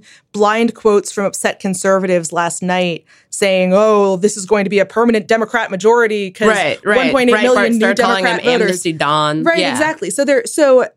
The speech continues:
Speaker 1: they're giving ground in terms of the politi-, the, the racial balance of the political community in order to theoretically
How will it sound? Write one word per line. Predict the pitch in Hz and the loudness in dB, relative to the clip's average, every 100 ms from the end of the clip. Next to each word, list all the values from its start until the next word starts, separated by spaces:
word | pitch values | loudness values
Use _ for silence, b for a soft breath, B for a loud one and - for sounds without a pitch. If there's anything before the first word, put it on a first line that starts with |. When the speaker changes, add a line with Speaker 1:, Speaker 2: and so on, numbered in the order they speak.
| _ | _
Speaker 1:
they're | 226 277 262 | -6 -2 0
giving | 214 277 427 453 330 | 0 2 4 4 4
ground | 233 226 202 196 | 2 0 0 -2
in | - | -2
terms | 214 220 208 | -2 -2 -2
of | 190 160 | -4 -6
the | |
politi-, | 185 202 185 226 440 440 | -8 -8 -2 2 0 -2
the, | 208 254 220 202 | 0 2 2 0
the | 220 208 | 0 2
racial | 202 208 - | 0 -2 -2
balance | 175 190 180 | -2 -4 -8
of | |
the | 180 | -10
political | - 196 370 302 | -10 -4 -2 0
community | 208 202 185 165 151 - - b b _ | -2 -4 -4 -4 -6 -12 -18 b b _
in | 254 262 247 - _ - | 0 4 4 0 _ 0
order | 277 330 320 | 2 4 2
to | 277 - 220 | -2 -4 -6
theoretically | 202 - 254 214 226 254 247 208 185 180 170 | -6 -4 2 4 4 2 -2 -4 -2 -2 -6